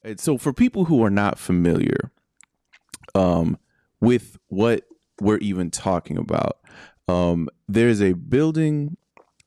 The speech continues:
downtown, not too far away from what used to be called Staples Center. Um, it's now the Crypto dot com Arena, which we'll reserve comments on. And, um, it looks now, as of,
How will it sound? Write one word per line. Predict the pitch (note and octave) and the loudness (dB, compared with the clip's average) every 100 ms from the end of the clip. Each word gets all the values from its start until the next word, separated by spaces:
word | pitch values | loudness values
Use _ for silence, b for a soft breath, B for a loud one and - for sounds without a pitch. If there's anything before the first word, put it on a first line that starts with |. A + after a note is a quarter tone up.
| _ - | _ -2
downtown, | A2 A#2 B2 A2+ G#2 E2+ E2 E2+ | 0 2 0 -2 0 0 0 -2
not | - A2 A#2+ - | 0 0 0 0
too | B2 | 0
far | - A2+ A2 | 2 2 2
away | G2 G2+ | 2 2
from | G2 F#2 | 0 0
what | F#2 F2+ E2 | 0 0 0
used | B2+ - | 0 0
to | |
be | A2 | -6
called | G2+ A2+ G2+ F#2+ | -4 -2 -2 -2
Staples | - G2 - - | -2 -2 -2 -8
Center. | - E2 - - _ _ _ - | -2 -2 -2 -4 _ _ _ -4
Um, | E2 E2 E2 | 0 2 0
it's | D#2 F#2+ | -2 0
now | F#2+ F#2+ | 2 2
the | F2 F2 | -2 -4
Crypto | - A2+ A2 G#2 | -2 0 0 2
dot | G2+ - | 0 -2
com | A2 G2+ G2 F#2+ - | -2 0 0 -2 -2
Arena, | F#2 F2 E2+ D2+ F#2 A#2+ _ _ _ _ | -2 2 2 2 0 -4 _ _ _ _
which | - - | -8 0
we'll | F2 E2+ F2 | 2 2 0
reserve | - F2 F#2+ F#2+ F2+ | -2 0 0 0 -2
comments | G2+ F2+ E2+ E2+ - | 0 2 4 2 0
on. | E2 F2 G#2+ B B B B B - | 0 0 -4 B B B B B -4
And, | F#2+ F#2+ F#2 F#2 F2+ F2 - F#2 | 0 2 2 2 2 -2 -4 -2
um, | F2+ F2+ E2+ D#2+ _ _ _ G#2+ | 2 2 0 -2 _ _ _ -4
it | G2+ | 0
looks | A#2 F#3+ F#3 - - | 2 0 -2 -14 -6
now, | G2+ C3 D#3+ D#3+ D#3+ E3 - _ | -2 0 2 2 0 -2 -8 _
as | G2 G#2+ G#2 | -2 0 2
of, | G#2+ G2+ F#2 - - | 2 2 0 -6 -20